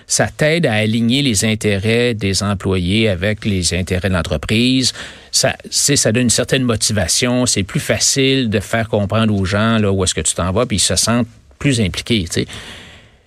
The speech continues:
Mais c'est pas ça qui va en faire un succès, là. Tu sais, si, si tu as une entre-, si tu as une business qui est pas bonne, euh, <laughs> que-,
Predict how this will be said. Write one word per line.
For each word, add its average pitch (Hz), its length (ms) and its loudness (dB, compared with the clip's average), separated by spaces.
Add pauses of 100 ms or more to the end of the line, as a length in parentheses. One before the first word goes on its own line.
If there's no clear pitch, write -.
(440)
Mais 101 440 2
c'est - 380 -2
pas 127 120 0
ça 160 140 2
qui 139 120 -2
va 107 100 0
en 104 80 0
faire 107 180 2
un 101 80 0
succès, 175 400 0
là. 95 160 -2
Tu 135 260 0
sais, 92 60 -2
si, - 600 0
si - 320 2
tu 165 100 2
as 131 60 2
une 113 120 0
entre-, 110 300 -2 (120)
si 170 220 0
tu 151 120 0
as - 20 2
une 104 100 0
business 123 600 0
qui 131 160 0
est 104 80 -2
pas 117 260 0
bonne, 135 420 0
euh, 92 220 2 (100)
<laughs> - 100 -12
que-, - 320 0